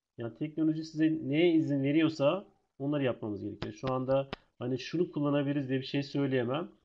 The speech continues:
Ama mesela o anda öğrencilerin Google'dan aramalar yapmalarını, arama motorunun aramalar yapmalarını,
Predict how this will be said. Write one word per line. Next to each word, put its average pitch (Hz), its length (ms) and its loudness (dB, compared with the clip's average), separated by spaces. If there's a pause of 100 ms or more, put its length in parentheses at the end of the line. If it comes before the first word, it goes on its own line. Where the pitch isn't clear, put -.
(460)
Ama 160 120 -2
mesela 175 340 2
o 180 60 4
anda 175 520 6
öğrencilerin 160 920 2
Google'dan 160 360 2
aramalar 147 400 4
yapmalarını, 107 640 -2
arama 127 220 0
motorunun 127 400 -2
aramalar 123 460 -2
yapmalarını, 104 680 -6